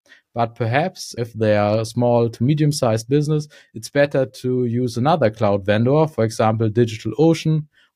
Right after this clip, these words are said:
or a completely different thing. And I think also recently with all these A I tools, some people say, "Well, yeah, how can we sustain our business?" But I think, as I described with this living thing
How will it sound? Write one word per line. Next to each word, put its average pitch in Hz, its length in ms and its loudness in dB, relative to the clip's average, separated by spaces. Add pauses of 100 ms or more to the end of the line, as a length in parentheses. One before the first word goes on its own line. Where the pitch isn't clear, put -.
or 127 300 2
a 120 80 -6
completely 131 640 -2
different 117 460 -2
thing. 92 300 -10 (460)
And 117 120 -4
I 123 140 2
think 175 640 -4
also 165 540 4
recently 156 1040 2
with 123 240 -2
all 123 220 2
these 123 380 -2
A 120 180 -2
I 127 160 2
tools, 156 480 0
some 123 220 -4
people 147 280 -4
say, 127 360 2
"Well, 120 440 2 (1080)
yeah, 117 240 0
how 127 260 2
can 131 280 -2
we 123 120 0
sustain 139 540 -4
our 110 240 0
business?" 110 560 -2 (320)
But 110 100 -4
I 120 80 2
think, 190 580 -2
as 117 160 -4
I 113 120 0
described 139 560 0
with 117 160 -4
this 117 240 -6
living 113 400 0
thing 156 480 0